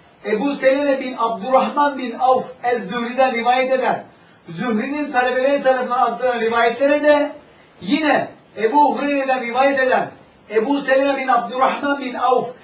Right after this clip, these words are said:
el-Zühri'nin talebelerinin rivayetine ve ayrıca Peygamber sallallahu aleyhi ve sellem'den rivayette bulunan Ebu Hureyre radıyallahu anh'ın talebelerine ve Peygamber aleyhissalatü vesselam'ın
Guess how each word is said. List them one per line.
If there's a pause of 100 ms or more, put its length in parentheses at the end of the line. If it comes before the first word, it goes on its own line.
(100)
el-Zühri'nin
talebelerinin
rivayetine (280)
ve
ayrıca (280)
Peygamber
sallallahu
aleyhi
ve
sellem'den
rivayette
bulunan (420)
Ebu
Hureyre
radıyallahu
anh'ın
talebelerine (300)
ve
Peygamber
aleyhissalatü
vesselam'ın